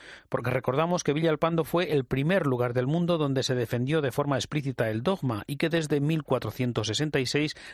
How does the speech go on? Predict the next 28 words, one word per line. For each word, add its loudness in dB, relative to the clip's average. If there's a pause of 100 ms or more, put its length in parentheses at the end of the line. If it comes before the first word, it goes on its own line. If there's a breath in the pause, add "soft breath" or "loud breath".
renuevan 2
cada 2
año 2
los 0
trece -2
pueblos 0
de 0
la 0
comarca, 0
en 0
el -2
que -2
ya 2
es -4
tradición -2
que 0
participen 0 (260 loud breath)
los 0
nuevos 2
nuncios 0
en 0
su -2
primer 0
año 2
de -2
ministerio -2
en -2
España. -4